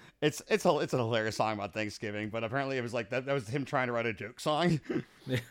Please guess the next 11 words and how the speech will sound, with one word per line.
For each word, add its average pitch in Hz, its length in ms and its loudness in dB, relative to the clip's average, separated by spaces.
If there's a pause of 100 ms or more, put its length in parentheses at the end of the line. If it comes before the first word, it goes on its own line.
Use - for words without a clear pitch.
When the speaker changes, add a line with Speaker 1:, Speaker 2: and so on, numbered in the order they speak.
Speaker 1:
Um, 151 220 8
but 160 140 6
I, 185 120 10
I 180 160 8
love, 175 280 8 (240)
I 185 120 8
love, 156 240 6
like, 170 220 8
the, 165 100 6
the, 135 160 4
the, 143 240 2